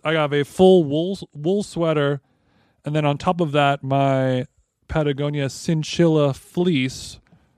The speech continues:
Mad Men season five embroidered on the back. Shout outs to Varsity. And then on top of that, a full, just straight up North Face puffer,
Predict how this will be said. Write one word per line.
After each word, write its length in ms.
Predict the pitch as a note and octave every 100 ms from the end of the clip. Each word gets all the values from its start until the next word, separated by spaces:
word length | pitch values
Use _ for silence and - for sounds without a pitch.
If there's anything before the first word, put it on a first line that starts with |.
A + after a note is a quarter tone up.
| _ _ -
Mad 240 | C#3+ C#3
Men 160 | C#3+ C3+
season 340 | - C3+ C3+
five 320 | C#3 C3+ C3 -
embroidered 380 | C#3 C#3 C3+ B2+
on 80 | B2
the 80 |
back. 260 | A#2+ B2+ B2
Shout 200 | - B2+
outs 100 | A#2+
to 80 | C3
Varsity. 400 | A#2+ A#2 - B2+
And 100 | C3+
then 80 | C#3
on 140 | C3
top 240 | - G#3 F3
of 120 | C3+
that, 280 | C3+ C3+ C3+ _ _ _ _ _
a 400 | - D3 C3+ C3 C3+
full, 600 | - - F#3 F3+ F3+ D#3
just 380 | C3+ D3+ -
straight 260 | - - E3
up 140 | D#3
North 280 | C3 D3 D3+
Face 240 | - D3 -
puffer, 520 | - - - D3+